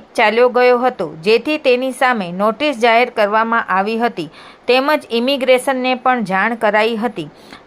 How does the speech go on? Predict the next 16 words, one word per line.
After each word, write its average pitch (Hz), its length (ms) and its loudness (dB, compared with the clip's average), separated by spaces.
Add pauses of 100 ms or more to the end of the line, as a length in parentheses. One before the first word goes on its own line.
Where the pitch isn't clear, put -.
(140)
આરોપી 294 460 2 (100)
દુબઈથી 254 480 2 (120)
અમદાવાદ 240 440 2 (140)
એરપોર્ટ 240 420 -2
પર 254 160 2 (140)
આવતા 214 280 -2 (160)
તાત્કાલિક 285 640 0
પોલીસે 247 480 2
તેને 240 240 -2
ઝડપી 190 440 -2
લીધો 247 340 2
હતો 247 200 -2 (440)
અને 277 140 2 (140)
ઘટનામાં 262 600 0
કાજા 208 400 4
રબારી 247 420 0